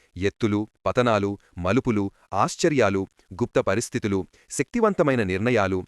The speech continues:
అంతఃశక్తి, గూఢతత్వం, ఇవన్నీ కలిసి వీరి జీవనాన్ని ఒక అద్భుత నాటకంలా చేస్తాయి. ఈ విశేష జాతకంలో మీ ఆదాయ మార్గాలు, వ్యయ నియంత్రణ, విద్యాభ్యాసం, వైద్య, ఆరోగ్య పరిణామాలు, ఆత్మిక సాధనాలు, కుటుంబం,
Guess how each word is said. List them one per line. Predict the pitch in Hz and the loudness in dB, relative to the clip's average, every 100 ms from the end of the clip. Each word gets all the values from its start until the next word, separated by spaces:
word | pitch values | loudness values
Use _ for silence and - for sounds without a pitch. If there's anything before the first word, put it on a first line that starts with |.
| _ _ | _ _
అంతఃశక్తి, | 107 147 170 - 131 - 101 87 _ - | -2 0 -2 -2 -4 -2 -6 -6 _ -10
గూఢతత్వం, | 85 139 208 123 110 101 87 76 _ 143 | 4 4 4 0 0 -2 -2 -6 _ -4
ఇవన్నీ | 117 101 196 214 | -2 0 -2 0
కలిసి | 104 147 190 92 - - | 0 0 -2 -4 -8 -4
వీరి | 135 170 | 0 0
జీవనాన్ని | 110 104 170 202 135 107 95 123 | 0 -2 0 0 0 -2 -2 -2
ఒక | - - | -2 -2
అద్భుత | 98 139 190 | -2 0 2
నాటకంలా | 127 104 175 147 104 117 | 2 2 2 0 2 2
చేస్తాయి. | 143 - 104 95 85 64 _ _ _ _ - | 0 0 0 0 -4 -12 _ _ _ _ -6
ఈ | 175 | -2
విశేష | 110 104 226 226 | -2 2 2 2
జాతకంలో | - 110 147 135 101 107 - _ 110 | 0 0 2 0 2 0 -2 _ 0
మీ | 135 - | 2 2
ఆదాయ | 90 113 147 120 | 0 4 4 4
మార్గాలు, | 90 92 104 98 98 - _ | 2 2 2 0 -2 -6 _
వ్యయ | 90 101 185 | -2 2 4
నియంత్రణ, | 123 110 117 107 98 90 _ - | 2 0 -2 -2 -2 -4 _ -6
విద్యాభ్యాసం, | 98 87 170 135 113 98 95 85 - _ | -6 2 2 2 0 0 -2 -6 -10 _
వైద్య, | 80 87 131 107 113 120 _ - | -4 -2 0 2 2 2 _ 0
ఆరోగ్య | 98 196 170 | 4 4 4
పరిణామాలు, | 147 95 107 107 98 92 95 - _ 92 | 2 2 2 2 2 0 -2 -8 _ 0
ఆత్మిక | 123 214 208 | 0 2 0
సాధనాలు, | 117 85 101 110 95 95 92 - _ | 0 -2 -2 0 0 -2 -4 -10 _
కుటుంబం, | 120 120 127 104 | 0 2 2 0